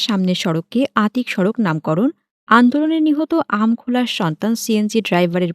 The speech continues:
পরিবারকে আর্থিক সহায়তা, আহতদের খোঁজ খবর নেওয়া, কেন্দ্রীয় জামে মসজিদের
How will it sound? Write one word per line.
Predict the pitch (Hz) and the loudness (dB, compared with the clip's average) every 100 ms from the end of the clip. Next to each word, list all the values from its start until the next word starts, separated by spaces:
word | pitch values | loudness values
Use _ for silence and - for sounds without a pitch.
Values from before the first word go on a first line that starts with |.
| - | -2
পরিবারকে | 165 160 156 - 247 - | -2 0 -4 0 -2 0
আর্থিক | 196 - 214 - | -2 0 -2 -2
সহায়তা, | 190 170 151 - 240 - _ _ _ _ _ - | -6 -2 -4 -2 -6 -6 _ _ _ _ _ 2
আহতদের | 233 302 302 330 302 | 2 2 -2 0 -2
খোঁজ | - 285 277 - | 0 0 0 0
খবর | 208 170 160 | 0 2 0
নেওয়া, | 156 160 262 _ _ - | 2 0 -2 _ _ 0
কেন্দ্রীয় | 247 226 208 208 185 | 4 4 4 2 4
জামে | 190 233 269 | 2 4 4
মসজিদের | 262 - 262 262 | 2 0 0 0